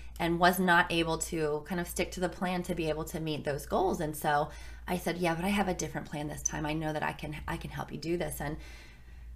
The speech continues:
she's like, "Okay, Tina, if you really think I can." And she started getting really excited about the prospect of running thirteen point one miles as a non-runner. And I said,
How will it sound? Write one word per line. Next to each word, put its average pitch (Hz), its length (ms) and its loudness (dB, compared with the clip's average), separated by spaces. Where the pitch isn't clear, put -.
she's 247 260 0
like, 247 120 6
"Okay, 262 380 8
Tina, 190 300 6
if 190 80 4
you 202 100 6
really 220 180 8
think 208 160 2
I 196 80 6
can." 233 280 4
And 208 100 2
she 208 100 0
started 185 300 4
getting 180 260 2
really 165 300 6
excited 226 400 2
about 180 200 4
the 165 60 -2
prospect 160 540 0
of 165 140 -4
running 156 380 -2
thirteen 151 400 -2
point 156 240 -4
one 151 160 0
miles 196 480 -2
as 160 140 -2
a 170 60 0
non-runner. 175 500 2
And 156 60 0
I 156 100 -2
said, 156 300 -4